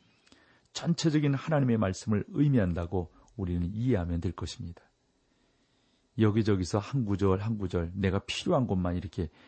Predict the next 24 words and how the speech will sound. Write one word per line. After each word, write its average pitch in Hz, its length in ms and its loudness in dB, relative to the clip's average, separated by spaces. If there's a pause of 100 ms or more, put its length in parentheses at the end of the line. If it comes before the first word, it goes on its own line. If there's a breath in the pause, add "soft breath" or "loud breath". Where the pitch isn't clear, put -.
(340 soft breath)
취해가지고 95 960 0 (220)
그것 123 180 2
가지고 107 300 2
신앙생활하는 95 680 0
것이 85 200 -4
아니라 107 300 -2 (260 loud breath)
성경 123 640 2
전체를 175 580 4
가지고 117 260 4
신앙생활하는 95 720 -2
것. 95 120 -20 (1200)
여러분, 117 260 2
장성하기 123 680 2
위해서는 101 720 0 (680 soft breath)
골고루 156 560 8
영양 107 280 4
섭취를 104 440 -4
해야 123 180 2
되잖아요. 92 640 -4 (140)
균형 151 400 6
잡힌 131 360 0
영양 101 320 2
섭취하는 104 460 -4
것이 90 320 -2